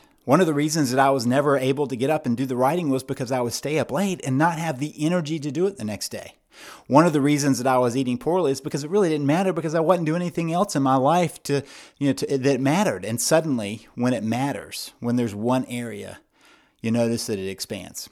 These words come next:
Now, here's the interesting thing. For many people,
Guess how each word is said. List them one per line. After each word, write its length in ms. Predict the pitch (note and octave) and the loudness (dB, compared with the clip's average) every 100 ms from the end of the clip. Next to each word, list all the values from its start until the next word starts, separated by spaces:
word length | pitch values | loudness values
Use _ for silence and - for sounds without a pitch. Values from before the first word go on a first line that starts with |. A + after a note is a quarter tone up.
| _ - | _ -6
Now, 160 | B2+ B2+ | -4 -4
here's 360 | C3+ D#3+ D3+ | -4 -4 -2
the 140 | B2+ B2+ | -4 -4
interesting 440 | A#2 G#2 - F#2+ | -6 -8 -10 -12
thing. 300 | - F#2+ - _ _ _ - - - _ _ | -14 -18 -20 _ _ _ -20 -20 -20 _ _
For 180 | - C3+ | -2 0
many 360 | C3+ D#3 E3+ D3 | 2 2 2 -2
people, 440 | A#2+ G2+ E2+ | -4 -6 -10